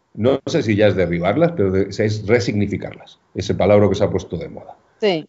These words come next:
Speaker 1: Es decir, bueno, vamos a ver, este señor, eh, fray no sé qué, o este, eh, conquistador, o este marqués de comillas,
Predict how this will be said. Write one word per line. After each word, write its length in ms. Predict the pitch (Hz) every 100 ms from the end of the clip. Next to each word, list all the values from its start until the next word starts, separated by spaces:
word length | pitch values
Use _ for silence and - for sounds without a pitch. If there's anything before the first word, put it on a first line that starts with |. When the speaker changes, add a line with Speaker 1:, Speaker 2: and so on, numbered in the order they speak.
| _
Speaker 1:
Es 160 | 107 104
decir, 340 | 104 101 82 80
bueno, 280 | 123 90 -
vamos 260 | 120 120
a 40 | 98
ver, 140 | 92
este 180 | 113 -
señor, 680 | 143 110 120 135 131 127 117
eh, 220 | 110 104 98
fray 220 | - 110 104
no 100 | 101
sé 220 | 101 95
qué, 340 | 147 151 156
o 160 | 135 101
este, 600 | 101 107 104 101 101 98
eh, 720 | 95 95 92 87 87 87 87 82 - -
conquistador, 920 | 98 95 107 107 117 139 156 160 160 - -
o 120 | 90 139
este 220 | 170 185
marqués 600 | 151 113 107 139 170 127
de 380 | 127 117 107 98
comillas, 800 | 92 113 156 113 107 165 -